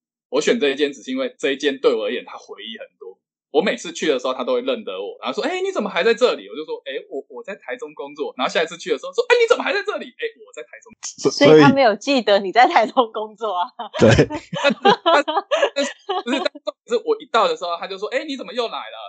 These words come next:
Speaker 1: 啊，你现在在哪里工作？”他每次都这样问，但是他就是会记得我，但永远都记不住我到底在哪里工作。
Speaker 2: 哦。这个我，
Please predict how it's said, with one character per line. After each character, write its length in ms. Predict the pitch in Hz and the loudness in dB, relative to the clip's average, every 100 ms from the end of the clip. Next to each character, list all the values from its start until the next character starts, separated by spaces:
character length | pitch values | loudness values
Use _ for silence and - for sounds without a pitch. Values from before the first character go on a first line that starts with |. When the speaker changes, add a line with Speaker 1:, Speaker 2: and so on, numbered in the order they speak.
| - | -16
Speaker 1:
啊， 100 | 190 202 | -18 -18
你 80 | 156 | -10
现 140 | 202 | -6
在 40 | 202 | -4
在 120 | 180 | -6
哪 120 | 139 | -6
里 120 | 131 | -10
工 180 | 127 123 | -14 -16
作？” 140 | 127 | -8
他 40 | 160 | -8
每 120 | 123 | -8
次 100 | - | -16
都 60 | 120 | -12
这 80 | 127 | -12
样 80 | 120 | -12
问， 120 | 123 | -10
但 80 | 185 | -8
是 60 | 214 | -8
他 140 | 233 | -6
就 100 | 208 | -6
是 140 | 202 190 | -6 -8
会 120 | 190 | -8
记 180 | 208 190 | -8 -6
得 120 | 131 | -6
我， 100 | - | -4
但 100 | 180 151 | -8 -8
永 100 | 147 | -10
远 100 | 147 | -10
都 60 | |
记 140 | - - | -14 -16
不 120 | _ | _
住 200 | _ 135 | _ -20
我 100 | 107 - | -14 -6
到 140 | 139 | -6
底 60 | - | -6
在 80 | 120 | -16
哪 80 | 98 | -18
里 80 | _ | _
工 100 | - 98 | -20 _
作。 140 | _ _ _ _ 302 _ 370 | _ _ _ _ -20 _ -18
Speaker 2:
哦。 480 | - 151 82 - - - 269 - - - - _ _ _ _ 254 - | -18 -18 -18 -18 -16 -12 -12 -10 -14 -14 -20 _ _ _ _ -14 -14
这 120 | - 147 | -4 2
个 540 | 135 123 117 117 113 113 - - | 4 6 4 2 0 -4 -10 -6
我， 440 | 120 107 107 | 0 0 0